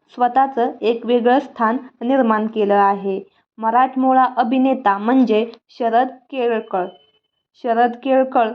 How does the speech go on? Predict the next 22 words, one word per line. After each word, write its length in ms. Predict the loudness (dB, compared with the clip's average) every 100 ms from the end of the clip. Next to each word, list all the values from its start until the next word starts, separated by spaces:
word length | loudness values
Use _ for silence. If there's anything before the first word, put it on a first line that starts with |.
| -10 _ -10
यांनी 440 | -6 -4 -4 -6 -6
तानाजी 560 | -4 -2 0 0 0 -4
सिनेमात 520 | -4 -2 0 2 0 -2 -2
साकारलेली 840 | -2 -2 0 0 0 0 0 -4 -6 _ _ _ -16
छत्रपती 540 | -14 -6 -4 -4 -4
शिवाजी 480 | -6 -2 0 0 0
महाराजांची 840 | 0 2 2 0 0 0 -2 -4
भूमिका 540 | -2 0 2 2 0 -2 -6 -18 _
प्रेक्षकांच्या 800 | -12 -12 -8 -4 -2 -2 0 0
विशेष 480 | 0 -2 0 -2 -2
पसंतीस 720 | -8 -6 -4 -4 -4 -6 -8 -8
पडली. 380 | -8 -6 -8 -12 -16 _ _ _
त्यांची 420 | -8 -6 -6 -2
ही 200 | 0 2 2
भूमिका 580 | 2 4 2 2 0 0
आजही 520 | 0 0 0 0 0 -2
प्रेक्षकांच्या 760 | -4 -6 -4 -2 0 0 0
मनात 320 | 0 2 2 0 -4 _ _ -12
घर 280 | -4 -2 -2
करून 400 | -2 0 0 -4 -8 -8
बसली 420 | -6 -6 -6 0
आहे. 420 | 2 0 -2 -4